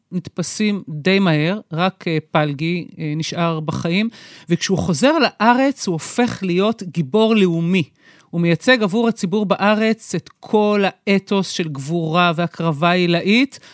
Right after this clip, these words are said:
על אף שצריך להגיד ביושר, אף אחד משלושתם לא הציל אפילו יהודי אחד. אבל הנקודה הזו במשפט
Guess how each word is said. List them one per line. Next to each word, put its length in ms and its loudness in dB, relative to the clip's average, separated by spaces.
על 160 -2
אף 220 4
שצריך 340 -4
להגיד 300 2
ביושר, 640 2
אף 160 -2
אחד 200 0
משלושתם 640 -2
לא 140 0
הציל 460 0
אפילו 300 2
יהודי 360 -2
אחד. 300 -2
אבל 180 2
הנקודה 520 2
הזו 520 0
במשפט 800 -2